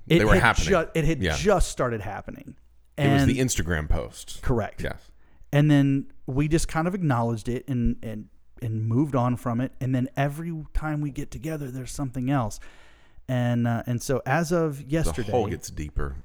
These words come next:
Speaker 1: it
Speaker 2: every
Speaker 1: really
Speaker 2: week.
Speaker 1: does. So as of yesterday, and, like, I really look forward to hopefully episode six where we do not have to talk about him. Uh,
Speaker 2: Yeah,
Speaker 1: I mean,
Speaker 2: this
Speaker 1: I
Speaker 2: is the
Speaker 1: guess
Speaker 2: last time. How about that? Let's
Speaker 1: Yeah,
Speaker 2: make that
Speaker 1: all right.
Speaker 2: pact.
Speaker 1: But, and we, 'cause we have Dave on here. Dave is
Speaker 2: Is an
Speaker 1: big
Speaker 2: apolog-,
Speaker 1: time.
Speaker 2: no, he's an evangelist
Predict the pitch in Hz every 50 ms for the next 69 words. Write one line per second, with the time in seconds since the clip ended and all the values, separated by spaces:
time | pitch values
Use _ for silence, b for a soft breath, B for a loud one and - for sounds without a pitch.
0 | - - 71 69 71 80 131 135 135 131 123 120 117 110 101 - - - - -
1 | - 131 139 135 160 175 151 147 143 131 - - 135 131 - 156 160 170 170 151
2 | 160 - 160 175 220 233 202 180 160 156 165 170 165 160 156 156 - - - -
3 | 147 135 131 131 127 - - 127 123 104 - - 165 165 - - 156 147 - 131
4 | 127 - 123 - 135 123 110 - - 127 117 113 - - 120 107 107 104 98 -
5 | - 123 117 117 110 107 101 110 101 - - - 107 - - - 101 - - -
6 | - - 113 - b b b b b b b b b b b - 123 120 110 104
7 | 104 101 98 98 98 90 85 - - - - - - 156 131 101 98 92 90 -
8 | - - 78 71 73 80 82 85 80 - 85 71 62 - - 147 143 135 131 127
9 | 120 - - - - 131 120 110 107 - - - - - - 120 165 151 139 160
10 | 165 175 - 156 156 170 180 151 - 175 165 202 190 220 196 147 131 165 156 151
11 | 143 123 131 120 117 110 117 110 107 107 156 165 185 202 202 165 - - 135 127
12 | 123 120 113 107 - - - - - - - - - - - 98 87 98 95 92
13 | 151 139 - 127 120 117 117 113 113 107 - 110 113 110 110 143 170 165 131 104
14 | - - - 87 80 76 73 95 107 117 123 123 95 87 90 85 78 65 - -
15 | - - - -